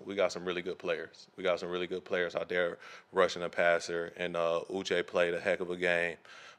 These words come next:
Uh, when, when Ant's out there, he do, he does a great job, and so, uh, when Barmore come back, you know, he, he's gonna fit right back in,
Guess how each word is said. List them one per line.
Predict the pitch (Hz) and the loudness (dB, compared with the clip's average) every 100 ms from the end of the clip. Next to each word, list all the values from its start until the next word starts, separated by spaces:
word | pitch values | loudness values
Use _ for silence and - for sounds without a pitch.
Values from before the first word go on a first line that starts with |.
| - | -6
Uh, | 85 85 87 | -4 0 0
when, | 85 82 - | 0 -6 -8
when | 90 92 | -4 -2
Ant's | 92 95 87 | 2 0 2
out | 95 87 - | 0 2 2
there, | 92 87 85 | 0 0 -4
he | 92 | -4
do, | 92 90 90 | -2 -2 -4
he | 98 | 0
does | 92 87 | 2 2
a | 87 | 0
great | 90 90 | 2 2
job, | 85 92 87 87 85 - - - - _ - | 2 4 6 4 2 -6 -20 -20 -20 _ -4
and | 87 | -2
so, | - 87 87 87 | 4 4 6 6
uh, | 85 85 80 - _ _ - | 6 4 0 -12 _ _ 0
when | 92 | 2
Barmore | 90 95 95 92 90 | 8 8 8 2 0
come | 98 95 | -2 2
back, | 90 92 - - - _ _ _ _ _ _ _ _ _ | 4 4 0 -8 -20 _ _ _ _ _ _ _ _ _
you | 82 87 | -6 0
know, | 85 80 | 2 2
he, | 92 92 | 2 0
he's | 92 95 92 | -2 -4 0
gonna | 87 | 0
fit | - 101 87 | 4 4 6
right | 92 90 | 4 6
back | 90 - | 4 4
in, | 95 92 92 | 2 2 2